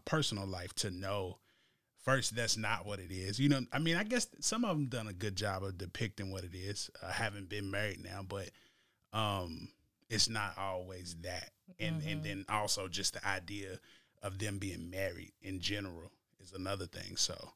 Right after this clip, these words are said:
Speaker 1: yeah. So, like, seeing, like, thinking about it when you were younger, like, seeing it on T V, uh, seeing it, like, in your personal life,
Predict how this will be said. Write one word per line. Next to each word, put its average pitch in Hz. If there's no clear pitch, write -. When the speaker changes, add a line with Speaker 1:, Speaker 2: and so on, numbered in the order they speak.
Speaker 1:
yeah. 98
So, 123
like, 113
seeing, 151
like, 120
thinking 160
about 101
it 92
when 113
you 123
were 107
younger, 104
like, 95
seeing 127
it 107
on 104
T 104
V, 95
uh, 92
seeing 113
it, 98
like, 98
in 95
your 95
personal 101
life, 95